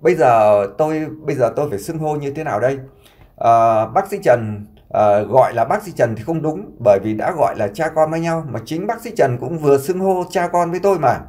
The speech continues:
đúng không ạ? Thì tôi là bố của bé Nhẫn, thì, ờ, bé Nhẫn không phải gọi bác sĩ Trần bằng ông nội hay sao?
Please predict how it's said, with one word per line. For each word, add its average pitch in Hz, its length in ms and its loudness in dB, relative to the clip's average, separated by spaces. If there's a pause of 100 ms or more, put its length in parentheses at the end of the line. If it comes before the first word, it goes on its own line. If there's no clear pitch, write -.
(300)
đúng 165 160 -2
không 226 100 2
ạ? 160 200 2 (500)
Thì 165 140 -6
tôi 208 200 8
là 147 120 6
bố 196 260 2
của 202 80 0
bé 139 180 0
Nhẫn, 123 320 -6 (380)
thì, 147 160 -2
ờ, 131 240 6
bé 139 200 -2
Nhẫn 202 240 -8
không 190 200 -6
phải 117 100 -6
gọi 98 320 0
bác 190 120 -8
sĩ 202 160 -8
Trần 120 240 -2
bằng 120 160 -4
ông 165 200 -4
nội 117 160 0
hay 165 100 -4
sao? 175 280 -4